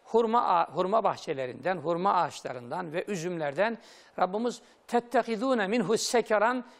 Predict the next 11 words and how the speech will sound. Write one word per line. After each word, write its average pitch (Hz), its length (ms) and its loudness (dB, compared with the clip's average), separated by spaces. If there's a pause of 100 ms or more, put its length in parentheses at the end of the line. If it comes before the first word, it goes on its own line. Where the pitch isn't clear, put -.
(120)
ve 208 100 6
rizgan 208 340 -2
hasena." 147 540 -4 (300)
Onlardan 262 520 2
siz, 240 420 -2 (400)
size 269 520 2
sekir - 760 0
veren, 160 300 2 (320)
size 254 340 2
sarhoşluk 285 680 2
veren 294 380 4